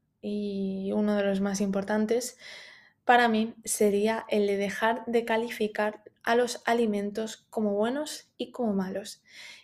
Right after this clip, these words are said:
y simplemente verlos como lo que son, ni bueno ni malo, sin calificaciones. Estas calificaciones realmente son calificaciones morales, es decir, un alimento ni es bueno ni es malo. Puede ser más nutritivo, puede ser menos nutritivo,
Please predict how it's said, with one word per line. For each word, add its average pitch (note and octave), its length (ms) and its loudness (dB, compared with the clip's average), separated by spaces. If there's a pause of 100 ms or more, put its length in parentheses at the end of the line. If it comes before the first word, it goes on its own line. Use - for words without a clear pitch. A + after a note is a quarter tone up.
y A#3 100 0
simplemente A#3+ 680 4
verlos A#3 340 2
como G3 280 -2
lo F#3+ 140 -2
que G3 120 -8
son, G3 340 -8 (480)
ni G3 180 0
bueno C#4+ 380 4
ni A#3+ 180 2
malo, G#3 380 -4 (600)
sin A3+ 240 -4
calificaciones. G#3+ 800 4
Estas D#4+ 260 6
calificaciones A3+ 760 4
realmente A#3+ 420 2
son A#3+ 200 -4
calificaciones A#3 760 2
morales, G#3+ 580 2
es G#3 120 0
decir, G#3+ 400 2 (320)
un B3+ 80 -2
alimento C4 400 4
ni A3 180 4
es A3 100 2
bueno A3 260 2
ni A3+ 160 2
es G#3+ 120 0
malo. F#3+ 360 0 (440)
Puede A3 200 6
ser G#3+ 200 4
más G#3 200 2
nutritivo, G#3+ 760 2
puede G#3+ 220 2
ser G#3+ 220 0
menos G3 280 0
nutritivo, A3 760 -2